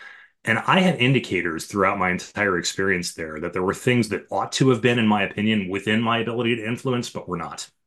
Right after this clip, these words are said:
So I was in a high-level communications role. I had expert communicators working, you know, in my chain of command. And I had a C E O who was line editing press releases. I had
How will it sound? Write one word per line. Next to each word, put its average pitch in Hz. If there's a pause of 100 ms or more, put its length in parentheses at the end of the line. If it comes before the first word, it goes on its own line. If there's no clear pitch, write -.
(380)
So 87 (1080)
I 120
was 131
in 117 (420)
a 110
high-level 110
communications 101
role. 101 (180)
I 92
had 95
expert -
communicators 95
working, 95
you 98
know, 87
in 101
my 92
chain 92
of 90
command. 98 (680)
And 117
I 117
had 127
a -
C 110
E 113
O 117
who 104
was 95
line 95
editing 87
press 85
releases. 92 (1200)
I 101
had 98